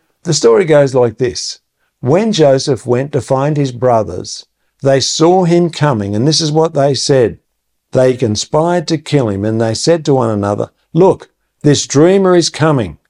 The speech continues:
Come now, therefore, let's kill him, throw him into a pit, and then we'll say, 'Some wild beast has devoured him, and we'll see what becomes of his dreams.'" So they caught him,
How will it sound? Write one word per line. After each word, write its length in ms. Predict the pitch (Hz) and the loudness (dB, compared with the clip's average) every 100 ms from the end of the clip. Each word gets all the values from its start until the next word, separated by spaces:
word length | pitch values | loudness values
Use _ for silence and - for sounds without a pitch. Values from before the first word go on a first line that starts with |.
| _ _ _ _ | _ _ _ _
Come 320 | - 196 180 139 | -2 0 2 0
now, 200 | 113 107 | 0 0
therefore, 640 | 107 104 113 127 127 123 _ | 0 0 2 2 2 -2 _
let's 260 | 175 202 208 | 0 2 0
kill 320 | - 160 143 | 0 2 4
him, 300 | 117 117 127 _ _ - | 2 0 -6 _ _ -12
throw 320 | - 202 226 | -2 2 4
him 120 | 220 | 4
into 260 | 190 165 127 | 4 4 2
a 60 | |
pit, 360 | - 123 123 - _ _ _ - | 2 -2 -2 -6 _ _ _ -4
and 260 | 117 117 | 0 2
then 240 | 143 180 170 | 2 2 2
we'll 220 | 156 143 | 4 2
say, 440 | - 139 131 123 _ - | 2 2 2 0 _ -2
'Some 260 | 233 214 | 0 2
wild 320 | 180 214 190 | 2 2 2
beast 320 | 147 190 196 147 | 2 2 2 0
has 160 | 131 | 0
devoured 500 | 120 110 127 180 170 | -2 -2 2 2 2
him, 280 | 117 117 113 _ _ | 0 -2 -6 _ _
and 340 | - 113 113 135 | -4 -2 0 4
we'll 400 | 170 165 139 117 | 6 6 4 2
see 540 | - - - 190 143 | -4 -6 2 2 2
what 240 | 113 123 123 | 2 -2 -2
becomes 480 | 117 - 143 147 | -6 -2 -2 2
of 100 | 143 | 0
his 160 | 135 117 | 0 -2
dreams.'" 720 | 107 127 113 90 73 - - _ _ _ _ _ _ _ _ | 0 2 0 -4 -10 -12 -14 _ _ _ _ _ _ _ _
So 440 | - - 185 156 - _ _ _ _ _ _ - | -4 0 2 2 -2 _ _ _ _ _ _ -6
they 380 | 139 131 127 135 | 0 2 0 -2
caught 340 | - 202 196 | -2 2 4
him, 300 | 127 123 135 | 2 0 -6